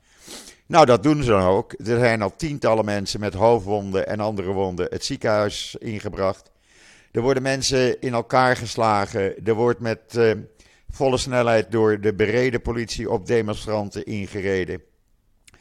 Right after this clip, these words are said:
Eh, dat gaat niet goed. En, eh, ik snap niet dat de politie doet wat een extreemrechtse minister hen opdraagt.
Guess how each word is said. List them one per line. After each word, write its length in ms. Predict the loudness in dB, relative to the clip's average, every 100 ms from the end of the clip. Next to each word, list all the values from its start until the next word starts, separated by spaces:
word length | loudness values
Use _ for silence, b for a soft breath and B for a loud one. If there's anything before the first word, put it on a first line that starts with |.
| B B B B
Eh, 520 | -14 0 4 6 6 2 -2
dat 140 | -2 0
gaat 300 | 2 0 0
niet 180 | -8 -2
goed. 400 | 0 0 -6 -20 _ _ _ b b b
En, 540 | 0 4 4 2 -6 -2
eh, 680 | 2 4 4 4 4 0 -2
ik 340 | -10 -6 -6
snap 300 | -2 -4 -2
niet 220 | -8 -4
dat 180 | -4 -4
de 60 | -6
politie 640 | -8 -8 -8 -8 -6 -8 -6
doet 360 | -4 -4 -6 -12
wat 400 | -2 0 0 -4
een 160 | -6 -4
extreemrechtse 880 | -6 -6 -4 -4 -2 -4 -6 -8
minister 560 | -8 -6 -8 -6 -8 -8
hen 280 | -8 -8 -8 -6
opdraagt. 600 | -8 -4 0 0 -2